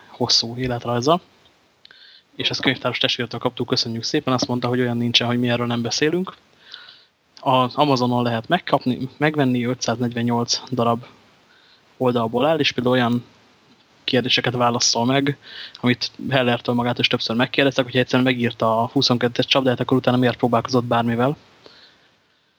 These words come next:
És, ö, és, ö, és nagyjából ennyi.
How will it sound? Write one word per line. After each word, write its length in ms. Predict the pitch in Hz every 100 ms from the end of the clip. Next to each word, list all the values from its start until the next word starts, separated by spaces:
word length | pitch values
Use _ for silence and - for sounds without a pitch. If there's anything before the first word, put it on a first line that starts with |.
| _ _ _ _
És, 400 | - 123 - -
ö, 320 | 123 123 127 127 - - _ _ _ _ _ _ _ _ _ _ -
és, 380 | 143 - -
ö, 340 | 147 147 147 147 143 _ _ _ _ _ -
és 140 | -
nagyjából 380 | 127 123 117 113
ennyi. 220 | 113